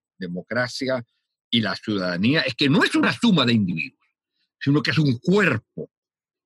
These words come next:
que hace las mismas cosas en un determinado momento. El voto electrónico puede significar en algún momento,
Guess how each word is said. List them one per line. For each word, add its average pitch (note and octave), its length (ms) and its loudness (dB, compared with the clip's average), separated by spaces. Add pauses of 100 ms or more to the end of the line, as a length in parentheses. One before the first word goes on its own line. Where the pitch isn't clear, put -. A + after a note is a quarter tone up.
(100)
que C#3 180 2
hace - 540 -2 (520)
las B2 240 0
mismas E3+ 580 2 (240)
cosas G#3 480 0
en C#3+ 160 2
un A3+ 320 2
determinado C#3+ 800 2
momento. C3 560 0 (580)
El G#3 120 0
voto G#3 200 2
electrónico F3 560 2
puede C#3 180 2
significar C3 520 2
en G#2 80 -2
algún B2+ 240 2
momento, C4 420 2